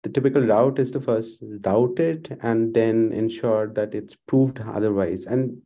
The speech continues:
there are various methods to do this, right? Um, well, black box systems are hard to, you know, get a peek under the hood, right?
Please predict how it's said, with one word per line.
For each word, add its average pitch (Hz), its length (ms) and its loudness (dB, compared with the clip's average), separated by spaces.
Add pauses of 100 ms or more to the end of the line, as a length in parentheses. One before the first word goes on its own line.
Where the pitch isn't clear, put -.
there 147 120 4
are 131 40 0
various 147 320 6
methods 120 380 0
to 127 80 -4
do 101 140 -4
this, 98 220 -8
right? 104 180 -6 (440)
Um, 110 340 0
well, 127 180 2
black 117 280 2
box 135 200 2
systems 135 480 -2
are 123 280 0
hard 120 400 -4 (200)
to, 120 420 4 (220)
you 117 80 2
know, 120 160 2 (460)
get 120 140 -4
a 123 40 -8
peek 131 260 -4
under 107 200 -2
the 110 140 -4
hood, - 480 -4
right? 92 180 -6